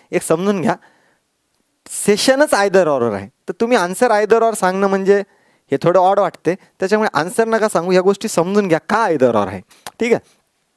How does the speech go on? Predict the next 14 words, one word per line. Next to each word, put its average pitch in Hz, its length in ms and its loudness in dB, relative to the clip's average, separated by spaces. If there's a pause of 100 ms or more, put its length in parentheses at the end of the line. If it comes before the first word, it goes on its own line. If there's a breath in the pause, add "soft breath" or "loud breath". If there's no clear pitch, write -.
(680 soft breath)
दोन्ही 247 320 2
कन्क्लुजन 254 580 0
चूक - 280 0
असले 160 280 0
पाहिजे, 135 360 0
एक 214 120 2 (120)
पहिली 226 260 0
कंडिशन 160 460 0
आहे. 170 180 -6 (640)
हे 220 60 2
बोथ 214 500 0
कन्क्लुजन 165 520 -2
जे 120 100 -2
आहेत, 107 300 -6